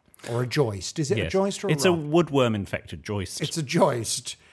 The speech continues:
Speaker 1: Uh, he seems to be hopping
Speaker 2: Mm.
Speaker 1: towards the car, which is very, it's just funny,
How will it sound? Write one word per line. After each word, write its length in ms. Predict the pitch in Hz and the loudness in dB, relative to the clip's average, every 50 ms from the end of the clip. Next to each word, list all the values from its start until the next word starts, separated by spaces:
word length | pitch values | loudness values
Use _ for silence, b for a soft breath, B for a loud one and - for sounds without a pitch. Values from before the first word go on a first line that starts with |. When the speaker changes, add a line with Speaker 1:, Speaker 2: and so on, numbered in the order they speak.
| b b b - | b b b 2
Speaker 1:
Uh, 280 | 160 151 151 147 147 | 6 6 8 8 6
he 160 | 143 147 196 185 | 6 6 4 4
seems 340 | 185 - 208 202 190 185 - | 4 2 2 2 2 2 0
to 60 | 180 | 0
be 160 | 156 175 170 160 | 2 4 4 4
hopping 840 | 120 - - 208 214 - - - 120 101 87 87 85 85 87 82 - - | 2 2 2 4 4 4 2 -2 -6 -6 -6 -8 -10 -10 -12 -14 -6 -2
Speaker 2:
Mm. 220 | 131 135 127 117 | 0 2 2 2
Speaker 1:
towards 460 | 107 165 151 139 135 127 123 107 - - | 2 2 2 2 2 0 0 -2 -4 -6
the 80 | 135 | -4
car, 500 | 120 - 131 107 98 85 82 85 95 101 110 - | -2 0 0 0 -2 -4 -6 -8 -10 -12 -8 -6
which 240 | 151 160 156 - - | -6 -4 -4 -2 -2
is 120 | 156 127 | -2 0
very, 220 | - 180 180 156 147 | 2 4 4 4 2
it's 200 | - 160 156 - - 143 - | 0 -4 -4 -4 -6 -8 -8
just 240 | - 226 202 - - | -6 -6 -6 -6 -6
funny, 320 | - - 113 110 110 98 | -6 -6 -4 -4 -4 -6